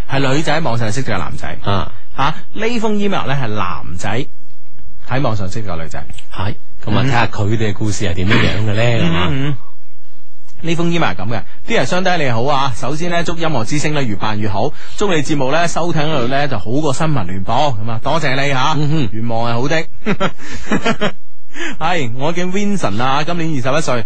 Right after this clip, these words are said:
Speaker 1: 係佛山嘅 friend。聽你節目呢，年幾啦，雖然呢，算唔上呢，係老 friend，但絕對呢，係忠實低迷啊。每當兩位喺度談論緊男女間感情嘅問題嘅時候呢，我都好僥倖地呢，覺得自己係個幸福嘅人。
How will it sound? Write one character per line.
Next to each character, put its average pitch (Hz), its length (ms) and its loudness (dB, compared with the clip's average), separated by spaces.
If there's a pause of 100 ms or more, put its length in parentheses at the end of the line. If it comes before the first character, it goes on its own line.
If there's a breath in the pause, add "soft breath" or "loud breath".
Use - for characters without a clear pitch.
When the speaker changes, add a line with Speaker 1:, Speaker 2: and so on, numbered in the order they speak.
(160 loud breath)
Speaker 1:
係 123 80 0
佛 120 140 0
山 156 240 -2
嘅 131 80 -2
friend。 135 280 -2 (240 loud breath)
聽 254 180 0
你 220 80 0
節 170 140 0
目 160 140 0
呢， 190 120 0
年 104 280 0
幾 101 160 -2
啦， 139 220 -2
雖 214 200 -2
然 139 140 0
呢， 170 40 0
算 131 360 0
唔 101 40 0
上 117 240 0
呢， 143 140 -2
係 110 100 0
老 92 120 -2 (160)
friend， 135 340 -2
但 120 140 -2
絕 123 140 0
對 139 180 0
呢， 160 100 -2
係 139 120 -2
忠 160 240 0
實 135 200 -2
低 135 220 0
迷 120 80 0 (180)
啊。 92 240 -2 (320 loud breath)
每 180 140 0
當 262 160 0
兩 185 200 -2
位 185 160 -2
喺 196 120 -2
度 151 100 0
談 113 200 -2
論 117 180 0
緊 139 100 -2
男 95 260 -2
女 127 240 0
間 160 260 -2
感 127 260 0
情 135 160 -2
嘅 101 80 0
問 101 180 -2
題 104 80 -2
嘅 101 180 -2
時 107 100 -2
候 95 100 -2
呢， 139 140 0 (140 loud breath)
我 170 120 0
都 233 100 0
好 135 120 -2
僥 185 140 0
倖 180 440 -2
地 123 120 -2
呢， 165 180 -2
覺 139 180 -2
得 160 120 0
自 135 140 -2
己 104 80 -2
係 135 160 0
個 113 100 -2
幸 98 300 -2
福 - 160 -2
嘅 95 140 -2
人。 95 120 -2